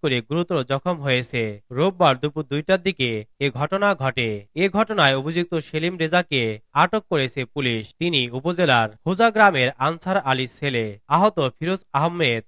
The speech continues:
দুর্গাপুর থানার কনস্টেবল। দুর্গাপুর থানার এসআই আব্দুর রাজ্জাক জানান, ধাওয়া করে অভিযুক্ত যুবক সেলিম রেজা ধরে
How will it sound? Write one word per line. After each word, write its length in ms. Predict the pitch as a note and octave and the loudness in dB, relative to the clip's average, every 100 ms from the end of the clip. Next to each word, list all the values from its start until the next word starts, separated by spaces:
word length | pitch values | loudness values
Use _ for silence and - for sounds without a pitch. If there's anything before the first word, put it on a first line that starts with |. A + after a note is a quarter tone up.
| _ | _
দুর্গাপুর 460 | E3+ F#3+ A3 G#3 G#3 | -2 2 2 2 -2
থানার 380 | D3 C#3+ C3 | -2 0 0
কনস্টেবল। 720 | - D3+ D#3+ - C3 A#2 G#2+ G2 - | -2 -6 -6 -4 -2 -2 -4 -10 -2
দুর্গাপুর 480 | F3+ G3+ A#3 A#3+ B3 | -2 2 2 2 -4
থানার 360 | F#3 F#3 C3+ C3 | -2 0 2 2
এসআই 540 | C3+ D3+ - D3 B2+ B2 | 0 -2 -2 0 0 2
আব্দুর 420 | A#2+ C#3 F3 D#3+ | -2 -2 -4 0
রাজ্জাক 360 | C3+ C#3 C#3+ C3+ | 0 2 -2 -2
জানান, 480 | B2+ C#3 C#3 A2+ G#2+ A#2 | -2 0 0 -2 -6 -2
ধাওয়া 300 | C#3+ F#3+ G#3+ | 2 4 2
করে 300 | A3 D3 C3 | 2 0 0
অভিযুক্ত 680 | C#3 E3+ F3 - C#3 A#2 A2 - | -2 -2 -4 -2 -2 -2 -6 -4
যুবক 380 | G3 F#3 C3+ - | 0 2 0 0
সেলিম 360 | - F3 G#3 | -4 -4 -2
রেজা 260 | F#3+ E3+ D3 | -2 0 0
ধরে 480 | C3 C#3+ D3+ A#2 | 0 0 0 0